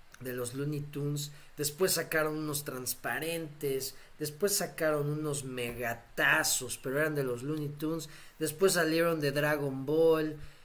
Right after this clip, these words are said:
después ya empezaron a sacar de Pokémon, de no sé qué, pero el que más pegó fueron estos, los tazos. Y,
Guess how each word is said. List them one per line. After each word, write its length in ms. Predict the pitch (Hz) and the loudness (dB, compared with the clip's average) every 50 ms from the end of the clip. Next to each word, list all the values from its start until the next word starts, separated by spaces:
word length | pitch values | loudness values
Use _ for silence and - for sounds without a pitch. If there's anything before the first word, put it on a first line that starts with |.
| - - - | -20 -14 -8
después 460 | 151 151 147 - - 196 190 180 165 | -6 -6 -6 -2 4 4 4 6 4
ya 100 | 175 175 | 2 0
empezaron 640 | 170 170 143 151 160 143 - 165 165 165 165 160 156 | 0 -2 -2 -4 -4 -2 0 0 0 0 0 -2 -2
a 60 | 143 | -2
sacar 500 | 147 - 147 135 - - 160 156 156 156 | -2 -2 -4 -4 -4 -2 0 0 2 2
de 100 | 151 147 | 0 -2
Pokémon, 1160 | 147 147 143 127 117 - - 135 127 135 143 147 160 160 160 160 160 160 160 160 160 160 156 | -4 -4 -8 -8 -8 -6 -6 -6 -4 -4 -4 -2 0 0 0 0 0 0 -2 -2 -2 -4 -4
de 140 | 147 143 139 | -4 -4 -4
no 140 | 151 160 170 | -4 -2 -2
sé 220 | - - 165 151 - | -2 -2 -2 -6 -2
qué, 140 | - 160 | -2 -2
pero 260 | 151 151 - 160 156 160 | -2 0 0 0 2 2
el 280 | 165 170 156 147 - | 0 0 -4 -6 -4
que 140 | - 185 180 | -2 -2 -2
más 420 | - 196 214 269 339 381 - - - - - - | -2 -2 0 0 2 2 0 -2 -6 -10 -6 -2
pegó 580 | 269 190 160 135 139 151 156 165 202 294 - - - - - - - | -2 -2 -2 -2 -4 -2 -2 -2 -2 -4 -6 -14 -18 -18 -20 -20 -18
fueron 420 | - - 151 151 160 160 165 170 | -8 -4 -2 -2 -2 -2 -2 -4
estos, 400 | 180 170 - - - - 120 113 | -4 -4 -4 -4 -6 -10 -10 -10
los 300 | 120 127 127 117 - - - - | -8 -6 -4 -4 -4 -6 -6 -6
tazos. 680 | - 208 202 226 214 - - - - - - - - - - - - - - - - - - - - - - - - | -2 0 0 2 2 0 -2 -2 -6 -12 -14 -14 -14 -16 -18 -20 -20 -20 -20 -20 -20 -20 -20 -18 -20 -18 -16 -12 -4
Y, 320 | 285 285 269 262 294 277 | 0 2 2 2 0 -2